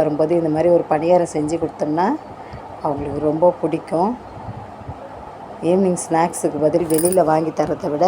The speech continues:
நம்ம வீட்டிலையே நம்மளுக்கு, நம்மளுக்கு பிடிச்ச மாதிரி இனிப்பு பணியாரம் ரெடி ஆயிடுச்சு ஃப்ரெண்ட்ஸ்.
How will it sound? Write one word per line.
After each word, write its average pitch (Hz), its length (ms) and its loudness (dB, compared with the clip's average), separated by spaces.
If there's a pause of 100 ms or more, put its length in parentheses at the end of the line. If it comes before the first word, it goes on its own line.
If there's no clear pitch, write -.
(140)
நம்ம 165 160 2 (140)
வீட்டிலையே 160 500 4 (1000)
நம்மளுக்கு, 175 440 2 (3250)
நம்மளுக்கு 170 320 -2
பிடிச்ச 185 400 2
மாதிரி 175 180 4 (760)
இனிப்பு 175 300 0 (100)
பணியாரம் 151 480 0
ரெடி 170 220 2
ஆயிடுச்சு 156 340 -2
ஃப்ரெண்ட்ஸ். 190 480 -2